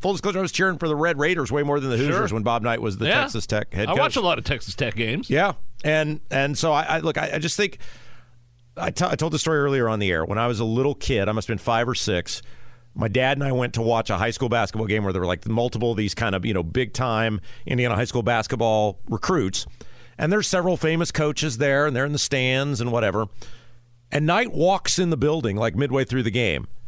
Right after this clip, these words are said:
Speaker 1: It's not like he announced himself. It's not like, "Hey, ladies and gentlemen, Bob Knight." There's not a spotlight on him. He simply walks up the ramp and into the gym,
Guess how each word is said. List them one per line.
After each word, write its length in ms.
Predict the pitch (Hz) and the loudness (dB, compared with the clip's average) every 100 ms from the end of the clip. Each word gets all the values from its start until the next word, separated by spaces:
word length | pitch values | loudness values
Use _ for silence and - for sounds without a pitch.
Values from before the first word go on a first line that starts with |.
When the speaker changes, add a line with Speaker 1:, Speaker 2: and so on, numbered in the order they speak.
| - | -6
Speaker 1:
It's 160 | 147 170 | -2 0
not 180 | 185 170 | 0 2
like 240 | 170 160 | 2 2
he 100 | 170 | 0
announced 500 | 147 139 156 175 - | 2 2 2 0 0
himself. 680 | 180 170 - 170 170 165 - | 0 0 2 4 4 2 0
It's 140 | - | -2
not 140 | 160 156 | 0 0
like, 120 | 143 | 2
"Hey, 260 | 214 254 | 2 2
ladies 340 | 127 92 95 90 | 0 0 0 0
and 100 | 117 | 0
gentlemen, 340 | 135 156 170 | 0 0 -2
Bob 280 | 165 190 190 | 0 0 0
Knight." 400 | 214 240 214 - - | 0 2 0 -2 -4
There's 120 | 196 175 | -2 0
not 140 | 190 | 0
a 40 | |
spotlight 600 | 180 - 165 170 156 151 | 2 0 0 0 2 2
on 100 | 139 | 2
him. 100 | 131 - - | 0 -2 -8
He 180 | - 165 | -4 0
simply 460 | - - 202 220 220 | 0 0 0 0 0
walks 500 | 165 156 160 - - | 2 2 2 0 0
up 140 | 160 | 0
the 100 | - | 0
ramp 380 | 135 143 147 143 | 0 2 2 0
and 140 | 113 113 | -2 -2
into 380 | 165 160 170 156 | 0 2 2 0
the 120 | 131 | 0
gym, 600 | 92 101 156 101 65 | 2 2 2 2 0